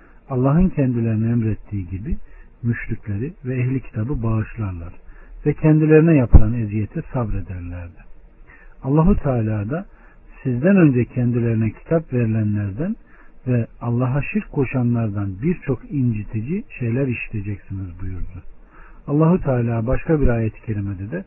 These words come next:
şöyle buyurmuştur. Kitap ehlinin çoğu hak kendilerine apaçık belli olduktan sonra içlerindeki çekememezlikten ötürü sizi imandan sonra küfre, küfre döndürmek isterler.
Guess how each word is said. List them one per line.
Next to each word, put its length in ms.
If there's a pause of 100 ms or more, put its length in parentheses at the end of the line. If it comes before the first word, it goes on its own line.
(420)
şöyle 300
buyurmuştur. 560 (1800)
Kitap 300
ehlinin 440
çoğu 400 (360)
hak 460 (200)
kendilerine 520
apaçık 540
belli 240
olduktan 640
sonra 320 (720)
içlerindeki 880
çekememezlikten 1000
ötürü 360 (580)
sizi 240
imandan 640
sonra 340
küfre, 400
küfre 500 (520)
döndürmek 520
isterler. 640